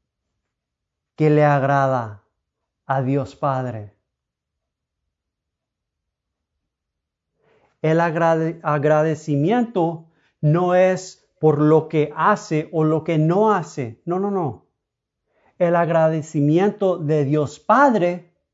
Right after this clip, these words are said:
es su Hijo. Él le agrada porque es su Hijo, su primogénito, su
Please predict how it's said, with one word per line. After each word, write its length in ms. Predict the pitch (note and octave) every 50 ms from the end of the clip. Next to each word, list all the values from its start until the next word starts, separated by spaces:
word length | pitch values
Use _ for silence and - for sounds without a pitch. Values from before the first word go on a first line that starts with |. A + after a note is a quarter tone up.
| _ _ _ _ _ _ _ _ _ _ _ _ _ _ _ _ _ _
es 500 | - E3 E3+ E3+ E3 - - - - _ _ _ _
su 440 | _ - - - - G3 E3+ E3+ F#3
Hijo. 680 | F#3+ G3 E3+ - - F#3 F3 D3+ B2+ G#2+ G2+ _ _ _ _ _ _ _ _ _ _ _ _ _ _ _ _ _ _ _ _ _ _ _ _ _ _ _ _ _ _ -
Él 440 | E3 F3 F#3+ F#3+ E3 D3 C3+ - -
le 160 | E3 D#3 D#3
agrada 800 | D#3 D#3 D3+ D#3+ E3 E3 F3+ G3+ G3 F3+ D3 B2 A2+ A2 _ _ _ _ _ _ _ _ _ _ _ _ _ _ _ _ _ _ _ _ _ _ _ -
porque 480 | D#3 D3+ C#3 - E3+ E3 D#3 D#3+ E3+
es 280 | E3 - - - - _ _
su 360 | - - - G3 F#3 F3+ F#3+
Hijo, 440 | G3 F#3+ - - F3+ D3 A#2+ - - - _ _
su 440 | - - - F#3+ F3+ D#3+ - - _ _ _ _ _
primogénito, 1200 | - F#3+ F3+ F3 E3+ E3 D#3 C#3 - - - F3+ F#3 F#3+ G3 F#3 F#3+ - C3 G#2+ G#2 G#2+ - _ _ _ _ _ _ _ _ _ _ _ _ _ _ _ _ _ _ _ _ _ _ _ _ _
su 540 | _ - - - F#3+ F#3 F3 D#3 C3+ -